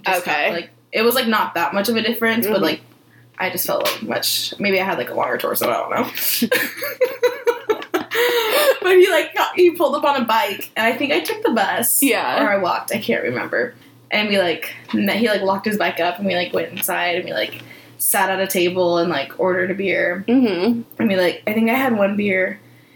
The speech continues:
Speaker 1: He wanted to buy another round, but I, like, we just did, like, it was good conversation, but we
Speaker 2: Yeah.
Speaker 1: didn't have anything in common. And,
Speaker 2: Yeah.
Speaker 1: like, an hour, I think it was, like, two or three hours long, too. Like,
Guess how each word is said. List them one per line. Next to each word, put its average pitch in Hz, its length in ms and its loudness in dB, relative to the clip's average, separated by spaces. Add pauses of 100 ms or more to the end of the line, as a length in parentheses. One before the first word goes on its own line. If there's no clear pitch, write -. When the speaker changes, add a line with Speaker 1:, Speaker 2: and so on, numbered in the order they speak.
(140)
Speaker 1:
He 269 140 0
wanted 240 240 4
to 247 80 0
buy 220 120 2
another 196 280 2
round, 180 340 0
but 185 100 0
I, 202 160 4
like, - 300 0 (380)
we 277 100 0
just 285 140 0
did, - 220 -2
like, 208 220 -4 (1080)
it 247 120 2
was 277 180 -2
good 233 180 0
conversation, 220 760 2
but 247 80 2
we 190 60 0
Speaker 2:
Yeah. 165 120 2 (160)
Speaker 1:
didn't 202 80 -4
have 180 160 0
anything 185 300 -2
in 180 100 -2
common. 180 480 0
And, 202 100 0
Speaker 2:
Yeah. 175 260 2
Speaker 1:
like, 214 280 -4
an 202 160 -2
hour, 185 280 0
I 190 60 2
think 220 140 0
it 254 40 2
was, 320 100 0
like, 440 120 -2
two - 160 -2
or 202 60 0
three 202 200 -2
hours - 360 -2
long, 185 220 -4
too. 180 240 0
Like, - 280 -4